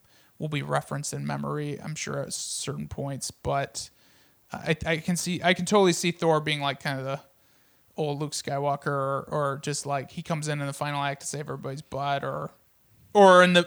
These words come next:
the first act kind of mentor somebody to go on to become who they truly meant to be or whatever. Um, uh, being central to his own movie, I don't know. It's, that's a good question. I'd love to see another Thor movie.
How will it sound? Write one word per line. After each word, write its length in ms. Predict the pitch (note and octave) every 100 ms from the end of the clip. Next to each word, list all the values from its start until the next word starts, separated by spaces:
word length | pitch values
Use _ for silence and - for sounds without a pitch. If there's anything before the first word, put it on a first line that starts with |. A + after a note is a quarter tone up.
| - -
the 360 | F3 F3 D#3+
first 400 | - F#3+ F3 -
act 400 | E3+ D#3+ D#3 -
kind 240 | F3 D#3+ D3+
of 260 | C#3+ D3+ -
mentor 560 | - F3+ E3 E3 E3+ D#3
somebody 520 | F3 D#3+ D3 D3 C#3+
to 160 | D3+
go 200 | D3+ D3
on 220 | D3 C#3 D3
to 100 | C#3+
become 440 | D3 D#3 C#3+ C#3+
who 160 | E3 D3
they 180 | C#3+
truly 340 | C#3+ - D3 C#3+
meant 200 | D3 C#3+
to 80 | E3
be 140 | D3
or 60 | C#3+
whatever. 380 | D3 - - - _ - _ - _ -
Um, 640 | D3 D3 C#3 C3+ C#3+ - - _
uh, 560 | - - - A1+ - - - F3 -
being 240 | G3 F#3
central 400 | - F#3+ F#3 F#3+
to 100 | E3+
his 140 | F3 E3
own 220 | D#3+ D#3
movie, 320 | D#3 F3+ A#3
I 120 | D#3
don't 100 | A3
know. 180 | B3+ G3+
It's, 240 | D3+ - -
that's 220 | F3 -
a 40 |
good 140 | F3 -
question. 460 | F#3+ G3 - - - _ _
I'd 160 | - G#3+
love 160 | F3+ G#3+
to 80 | E3+
see 140 | D#3
another 240 | C3+ C3+ D3
Thor 240 | D3 D3
movie. 320 | C3+ - -